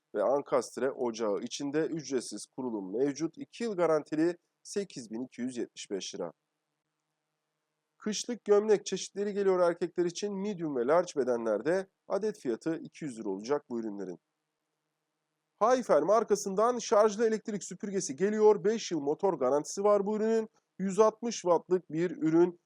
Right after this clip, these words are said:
dört bin yüz yetmiş beş lira fiyatı. Çift kişilik battaniye geliyor arkadaşlar. İki yüze iki yüz yirmi santimetre ebatlarında, farklı renk seçenekleri mevcut. Adet fiyatı dört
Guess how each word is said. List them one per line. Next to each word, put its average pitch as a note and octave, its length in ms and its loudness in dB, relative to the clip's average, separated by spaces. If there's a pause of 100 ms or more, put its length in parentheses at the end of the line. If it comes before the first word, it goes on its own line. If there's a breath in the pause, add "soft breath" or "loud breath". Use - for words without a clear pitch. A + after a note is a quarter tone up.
(140)
dört A3 280 4
bin C3 100 -2
yüz D3 260 -4
yetmiş - 340 -4
beş D#3+ 240 -2
lira B2 100 0
fiyatı. G#2 460 -6 (2000)
Çift A#3 300 -6
kişilik G#3 480 -6
battaniye F3 500 4
geliyor E3+ 300 2
arkadaşlar. F#3+ 540 0
İki D#3 280 -8
yüze C#3 240 -4
iki A2+ 300 -10
yüz A#2+ 180 -8
yirmi D#3+ 220 -4
santimetre A#2 640 -2
ebatlarında, D#3+ 760 0
farklı G3+ 440 -2
renk F3 180 0
seçenekleri A2+ 540 -6
mevcut. D#3 400 -2
Adet D#3 300 -4
fiyatı C3+ 360 -8
dört A#2+ 200 -4